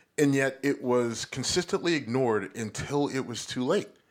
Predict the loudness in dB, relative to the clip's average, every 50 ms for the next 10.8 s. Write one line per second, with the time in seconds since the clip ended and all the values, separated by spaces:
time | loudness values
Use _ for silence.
0 | _ _ _ _ _ _ -20 -20 -20 -20 _ _ _ _ 2 2 4 4 4 4
1 | 4 2 4 4 2 2 2 2 2 2 2 2 2 0 0 0 0 -2 -2 -4
2 | -4 -4 -4 -6 -4 -4 -4 -4 -4 -6 -6 -6 -6 -2 0 0 0 0 -2 -4
3 | -2 0 0 0 0 0 0 0 2 2 0 -2 -6 -10 -14 -20 _ -8 -2 0
4 | 0 2 2 2 0 0 -2 -6 -6 0 0 0 0 2 -2 -4 -4 -2 -4 -2
5 | 0 0 0 0 0 -2 -2 0 -2 -4 0 2 0 0 0 -6 -16 -20 -20 -20
6 | -20 _ 0 0 0 0 0 -4 -4 -4 -2 -2 -4 -6 -6 -6 -6 -2 0 -2
7 | -2 0 4 6 6 8 6 6 4 2 0 -2 -6 -16 -20 -20 -20 _ _ _
8 | _ 2 4 4 4 4 2 0 -2 -2 -4 -4 -8 _ _ _ _ _ _ _
9 | _ _ _ -10 -6 -6 -2 0 0 0 4 6 6 6 6 6 2 -2 -8 -2
10 | 0 0 0 0 0 -4 -2 -2 -2 -2 0 0 -2 -2 -2 -2